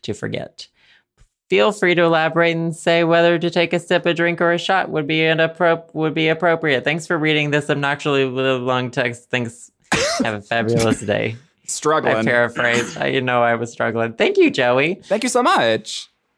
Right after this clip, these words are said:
Speaker 1: You didn't say what your drinking game was with the video, with the My Gaming videos, though,
Speaker 2: Is it
Speaker 1: and I
Speaker 2: every
Speaker 1: really
Speaker 2: time
Speaker 1: wanted
Speaker 2: Joe
Speaker 1: to know.
Speaker 2: screams? Because you'd be drunk by the end of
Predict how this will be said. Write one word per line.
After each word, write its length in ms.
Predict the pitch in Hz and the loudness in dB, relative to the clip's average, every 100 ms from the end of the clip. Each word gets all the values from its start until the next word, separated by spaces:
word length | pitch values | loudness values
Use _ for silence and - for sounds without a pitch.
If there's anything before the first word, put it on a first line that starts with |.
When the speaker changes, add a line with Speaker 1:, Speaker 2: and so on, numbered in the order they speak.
| _ - | _ -2
Speaker 1:
You 120 | 175 | 0
didn't 280 | 220 240 233 | 2 2 0
say 220 | - 240 | 2 2
what 180 | 196 185 | 4 4
your 140 | 170 | 2
drinking 420 | 151 156 175 170 139 | 2 0 0 -2 0
game 240 | 127 123 | -2 0
was 240 | 117 120 110 | -2 -2 -2
with 140 | 117 | -4
the 80 | 113 | -2
video, 320 | 101 123 113 | -2 0 0
with 280 | 107 117 117 | 0 -4 -4
the 140 | 113 113 | -4 -2
My 200 | 113 113 | 0 -2
Gaming 360 | 113 123 117 92 | 0 -2 -2 -2
videos, 440 | 101 101 101 104 | -2 0 -2 -2
though, 80 | 107 | -2
Speaker 2:
Is 80 | 160 | 0
it 20 | |
Speaker 1:
and 80 | - | 0
I 40 | |
Speaker 2:
every 120 | 185 117 | 0 2
Speaker 1:
really 100 | 123 | 2
Speaker 2:
time 120 | 123 | 2
Speaker 1:
wanted 120 | 120 | 2
Speaker 2:
Joe 120 | 131 139 | 2 0
Speaker 1:
to 140 | 104 | -2
know. 100 | 107 | -2
Speaker 2:
screams? 420 | 113 123 143 151 | 0 0 0 -2
Because 300 | - 120 117 | -4 -4 -2
you'd 120 | 123 | -2
be 100 | 110 110 | -4 -4
drunk 320 | 113 113 110 | -2 -2 -2
by 100 | 107 | -2
the 120 | 107 | 0
end 160 | 104 101 | -2 -4
of 140 | 92 | -8